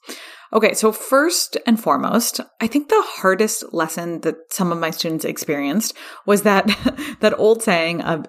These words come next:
"Don't put your eggs in one basket. Don't put all your eggs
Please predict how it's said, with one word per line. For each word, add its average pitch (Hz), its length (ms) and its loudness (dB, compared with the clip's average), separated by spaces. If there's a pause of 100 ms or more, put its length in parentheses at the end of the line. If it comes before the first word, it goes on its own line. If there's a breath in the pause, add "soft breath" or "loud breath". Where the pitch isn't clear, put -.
(140)
"Don't 190 400 0
put 196 240 -2
your 190 380 -2
eggs 151 440 0 (140)
in 160 200 -8
one 143 420 -4
basket. - 420 -8 (160)
Don't 226 180 2
put 240 220 0
all 202 180 6
your 180 220 2
eggs - 320 -4